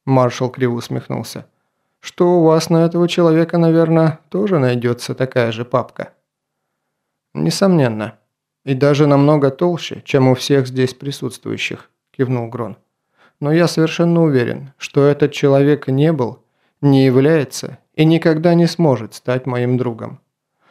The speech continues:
Поэтому я не собираюсь отдавать её ему. А вот использовать её, чтобы помочь ему вспомнить то, что меня интересует, более подробно».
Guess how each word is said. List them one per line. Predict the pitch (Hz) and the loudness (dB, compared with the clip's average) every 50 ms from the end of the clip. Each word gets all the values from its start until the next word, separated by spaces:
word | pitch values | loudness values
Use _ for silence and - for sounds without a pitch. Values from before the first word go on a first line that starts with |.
| _ _ _ _ | _ _ _ _
Поэтому | 170 165 156 - 165 160 160 | -2 -2 0 2 2 2 2
я | 156 160 160 156 | 4 4 4 4
не | 156 151 | 4 2
собираюсь | 147 - 160 156 160 170 180 170 135 117 - - | 2 0 0 0 2 2 2 2 0 -2 -4 -6
отдавать | 120 110 113 120 117 113 113 113 110 - - | -8 -8 -6 -6 -6 -4 -6 -6 -8 -8 -8
её | 113 113 113 113 - | -8 -6 -6 -8 -8
ему. | - 120 120 120 117 113 - 107 110 _ _ _ _ _ _ _ _ _ _ _ _ _ _ _ _ _ _ _ _ _ _ _ _ | -8 -6 -4 -4 -4 -4 -6 -12 -16 _ _ _ _ _ _ _ _ _ _ _ _ _ _ _ _ _ _ _ _ _ _ _ _
А | 120 127 131 | -2 0 2
вот | 131 131 131 127 - | 4 2 2 0 0
использовать | 135 123 - - - 135 139 143 151 160 143 127 120 - - | -4 -6 -6 -4 0 0 0 2 2 0 0 0 0 -2 -4
её, | 117 113 113 113 110 110 - | -6 -6 -6 -6 -8 -10 -14
чтобы | - - - 135 127 135 | -4 -2 -2 0 0 0
помочь | 127 - 127 127 127 135 135 - - | 0 0 0 2 2 0 0 0 0
ему | 127 127 123 | -2 -2 -2
вспомнить | 120 - - _ 135 127 127 123 123 117 120 _ _ | -4 -8 -8 _ -4 -2 -2 -2 -4 -6 -8 _ _
то, | - 131 127 | -2 0 0
что | 127 - - 131 | -2 -2 -4 -4
меня | 120 120 120 120 120 120 | -2 -2 -2 -4 -2 -4
интересует, | 120 117 - 120 117 117 - - 104 101 - 135 131 - - - | -4 -4 -6 -8 -8 -8 -8 -8 -6 -4 -4 -4 -4 -8 -12 -18
более | 131 120 131 139 131 120 120 117 | -6 -2 0 2 2 2 0 -2
подробно». | 113 - 120 123 127 147 190 196 165 123 107 113 | -4 -4 -6 -4 -2 -2 -2 -2 -4 -8 -14 -14